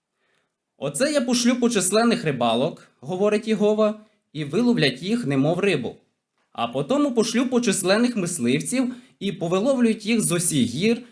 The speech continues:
і з усякого взгір'я, і з оскельних розщелин».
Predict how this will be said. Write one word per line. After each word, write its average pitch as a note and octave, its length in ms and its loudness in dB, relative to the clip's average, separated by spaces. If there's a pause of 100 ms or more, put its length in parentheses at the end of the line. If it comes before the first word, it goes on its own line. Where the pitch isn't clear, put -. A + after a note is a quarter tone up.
(120)
і A3 80 -4
з F3+ 80 -4
усякого D#3 520 -2
взгір'я, G#3 720 0
і F3+ 120 -6
з B2 80 -4
оскельних F#3+ 840 -4
розщелин». G#2+ 640 -6